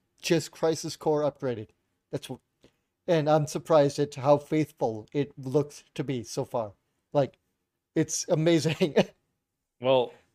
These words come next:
Speaker 2: I think we'll call it there. It's been an hour and a half of just us talking about stuff.
Speaker 1: I
Speaker 2: We should probably
Speaker 1: think
Speaker 2: pop in
Speaker 1: we'll,
Speaker 2: some of the news.
Speaker 1: I think we'll do
Speaker 2: <laughs>
Speaker 1: a, some of the news, and we'll do the rest next week.
Speaker 2: Okay.
Speaker 1: 'Cause it could
Speaker 2: So
Speaker 1: be slow coming the next few weeks 'cause of Christmas and such.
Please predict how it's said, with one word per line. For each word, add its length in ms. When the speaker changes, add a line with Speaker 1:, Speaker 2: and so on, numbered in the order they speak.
Speaker 2:
I 100
think 240
we'll 100
call 280
it 100
there. 180
It's 180
been 140
an 120
hour 280
and 100
a 60
half 340
of 80
just 200
us 140
talking 420
about 240
stuff. 280
Speaker 1:
I 40
Speaker 2:
We 60
should 140
probably 260
Speaker 1:
think 0
Speaker 2:
pop 280
in 60
Speaker 1:
we'll, 120
Speaker 2:
some 40
of 60
the 80
news. 160
Speaker 1:
I 120
think 200
we'll 120
do 220
Speaker 2:
<laughs> 20
Speaker 1:
a, 60
some 380
of 80
the 120
news, 300
and 60
we'll 80
do 140
the 360
rest 640
next 400
week. 340
Speaker 2:
Okay. 320
Speaker 1:
'Cause 160
it 140
could 200
Speaker 2:
So 20
Speaker 1:
be 140
slow 480
coming 460
the 120
next 240
few 160
weeks 300
'cause 160
of 80
Christmas 440
and 80
such. 380